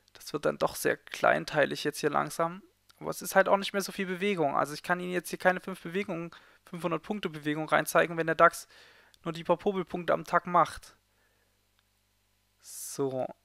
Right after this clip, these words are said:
Nein, das war die falsche. Das war auch der falsche. Warten Sie, ich hab ihn gleich. Der hier ist es noch. Ja. So. Kriegen wir es jetzt noch hin hier?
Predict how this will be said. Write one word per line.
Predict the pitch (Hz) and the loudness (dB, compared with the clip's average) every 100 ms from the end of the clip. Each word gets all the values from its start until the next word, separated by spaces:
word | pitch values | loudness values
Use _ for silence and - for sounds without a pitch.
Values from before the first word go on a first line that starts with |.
| _ _ _ _ _ _ _ _ - | _ _ _ _ _ _ _ _ -14
Nein, | 175 185 202 - 240 226 | -8 -2 0 0 -2 -4
das | 202 - | -6 -6
war | |
die | 180 | -8
falsche. | - - - - - - 175 | -2 0 0 -2 -8 -10 -6
Das | 85 - | -6 -2
war | - | -2
auch | - | -2
der | 185 | -4
falsche. | - 175 170 - 165 160 | 0 2 2 0 -4 -4
Warten | 156 165 | -4 -4
Sie, | 180 | -2
ich | 175 - | -2 -2
hab | 165 | -4
ihn | |
gleich. | 170 170 170 - _ _ _ _ _ | 2 4 4 -2 _ _ _ _ _
Der | 147 151 147 135 98 95 | -18 -16 -6 -2 0 0
hier | 147 - | 0 -4
ist | - - | -4 -8
es | - - | -12 -12
noch. | - _ _ _ - - - - - _ | -14 _ _ _ -20 -18 -18 -18 -20 _
Ja. | - - - _ _ _ _ _ _ _ _ _ _ _ _ _ _ - | 0 0 0 _ _ _ _ _ _ _ _ _ _ _ _ _ _ -12
So. | 143 143 123 131 - _ - | 4 8 8 6 -6 _ -12
Kriegen | 190 190 | -8 0
wir | |
es | 202 | 4
jetzt | 202 - | 4 4
noch | 190 | 4
hin | 220 247 | 4 4
hier? | 262 277 | 0 0